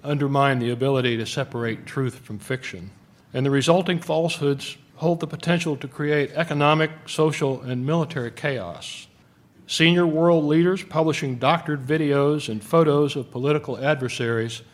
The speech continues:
seem to set a horrible example of what may come next.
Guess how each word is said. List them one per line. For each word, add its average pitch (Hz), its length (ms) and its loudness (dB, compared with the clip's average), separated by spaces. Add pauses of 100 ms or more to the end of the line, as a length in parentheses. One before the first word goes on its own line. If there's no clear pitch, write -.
(280)
seem 190 300 2
to 170 80 -6
set 160 280 0
a - 60 -4
horrible 156 580 0
example 131 580 -6
of 101 80 -14
what 120 140 -8
may 120 120 -8
come 120 300 -8
next. 117 460 -10